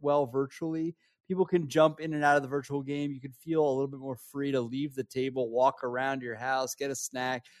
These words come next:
maybe jump into another game of, on Board Game Arena where it's quick turn. So that's probably the game I'm looking forward to most. But honestly, I love the idea that we're all dedicating time to each other. I think that's what I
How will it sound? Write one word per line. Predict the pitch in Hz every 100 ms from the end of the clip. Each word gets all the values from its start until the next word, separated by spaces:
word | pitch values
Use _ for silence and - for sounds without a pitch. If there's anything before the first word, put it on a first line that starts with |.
| _
maybe | - 147 147 127
jump | - 143 139
into | 147 139 143
another | 135 131 139 135
game | 139 139 139
of, | 123 123 131
on | 123
Board | 123 135
Game | 131 151
Arena | 131 139 139
where | 127 123
it's | 123 - - _ _
quick | - 247 247
turn. | - 143 131 135 131 - _ _
So | - 180 185
that's | 180 254 -
probably | 220 190 180
the | 147
game | 135 147
I'm | 143
looking | 135 131 135 -
forward | 139 131
to | - 131
most. | 127 127 120
But | 160
honestly, | 139 202 196 180 - 160
I | 143 156
love | 156 165 165
the | 165
idea | 143 135 143 143
that | 135 123
we're | 131 131
all | 127 113 -
dedicating | 120 123 135 147 139 135
time | 120 117 120 131
to | 123
each | 107 120
other. | 120 170 220 170
I |
think | 170 202
that's | 196 190
what | 175
I | 151